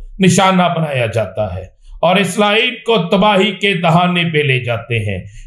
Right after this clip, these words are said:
इसराइल सिर्फ तबाही ही तबाही नजर आ रही है, इसराइल में सिर्फ खौफ ही खौफ नजर आ रहा है। और इसराइल का आलम यह है कि अब ये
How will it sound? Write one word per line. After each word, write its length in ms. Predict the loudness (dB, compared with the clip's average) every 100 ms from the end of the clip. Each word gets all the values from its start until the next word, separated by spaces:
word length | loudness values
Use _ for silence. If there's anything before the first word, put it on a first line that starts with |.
| -2
इसराइल 560 | 0 2 2 0 -2 -6
सिर्फ 340 | -2 0 0 -2
तबाही 420 | 0 2 2 2 2
ही 160 | 0 -2 0
तबाही 380 | 2 2 2 0
नजर 320 | -2 0 2
आ 140 | 2
रही 300 | 0 -2 0
है, 120 | 0 -2 -6 -20 0
इसराइल 560 | 2 2 2 0 -2
में 160 | -4 -4
सिर्फ 300 | 0 0 0 -2
खौफ 420 | 0 2 2 0 0
ही 140 | 0
खौफ 360 | 0 0 0 0
नजर 260 | 0 2 2
आ 140 | 0 0
रहा 280 | 2 2
है। 220 | 2 2 -2 -12 _
और 260 | -2 0 0
इसराइल 480 | 0 2 2 0 -4 0
का 100 | 2 4
आलम 380 | 2 0 0 0
यह 180 | 0 2
है 160 | 2 0 -4 -16 -10 0
कि 60 |
अब 260 | 2 2 0
ये 80 | -2